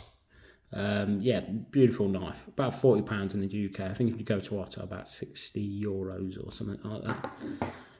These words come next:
Um, and then, yeah, so s-, staying with this sort of pattern, this is a Taylor's Eyewitness.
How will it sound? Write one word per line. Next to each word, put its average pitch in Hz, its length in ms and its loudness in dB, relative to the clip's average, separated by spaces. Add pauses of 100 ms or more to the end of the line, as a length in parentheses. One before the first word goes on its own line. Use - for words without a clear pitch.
(120)
Um, 107 560 4
and 113 200 6
then, 117 240 8
yeah, 147 160 8
so 120 400 4
s-, - 80 -6
staying 117 540 4
with 107 180 2
this 113 200 2
sort - 160 0
of 98 220 -8
pattern, 101 480 -2
this 123 200 2
is 110 300 2
a - 80 -4
Taylor's 113 400 0
Eyewitness. 120 720 -2